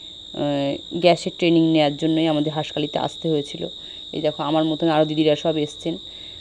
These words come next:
আমি এসছি, আরও একুশ জন এসছে। আর তার সঙ্গে সঙ্গে বাস-, বাকি আর একটা দল হয়েছে, তাদের মধ্যে একান্ন জন আছে। একান্ন জন দিয়ে, উম,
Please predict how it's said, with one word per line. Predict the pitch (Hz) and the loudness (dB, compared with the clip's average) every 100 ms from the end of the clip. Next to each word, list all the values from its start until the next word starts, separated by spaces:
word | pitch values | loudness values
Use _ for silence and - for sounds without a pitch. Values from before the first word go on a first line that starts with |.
| - | -6
আমি | - 165 170 170 | 0 4 6 6
এসছি, | 165 - 170 165 - - | 4 0 -2 -2 -4 -4
আরও | 147 156 156 156 - - - - | 0 2 2 -2 -6 -16 -12 -6
একুশ | 160 180 156 | -4 -4 -4
জন | 165 165 | 2 2
এসছে। | 147 - 156 180 - - - - | 2 -2 -8 -8 -12 -18 -16 -8
আর | 143 143 147 156 - | -2 0 0 -2 0
তার | 170 | 0
সঙ্গে | - 170 170 | 2 0 2
সঙ্গে | 175 175 | 2 2
বাস-, | 151 147 - 160 | 4 2 0 0
বাকি | 151 - 175 | 0 2 4
আর | 156 | 6
একটা | 151 - 151 | 4 2 2
দল | 147 143 | 6 6
হয়েছে, | 160 160 | 4 2
তাদের | 156 151 151 156 | 4 4 4 2
মধ্যে | 151 147 | 2 0
একান্ন | 143 151 156 156 | 0 4 4 4
জন | 156 | 4
আছে। | 147 - 165 - - - - | 2 0 -4 -4 -8 -16 -8
একান্ন | 156 165 156 160 | 2 6 6 6
জন | 156 156 160 | 4 4 4
দিয়ে, | 156 147 165 - - - - | 4 4 2 -2 -14 -14 -6
উম, | - 147 147 151 | 0 2 2 0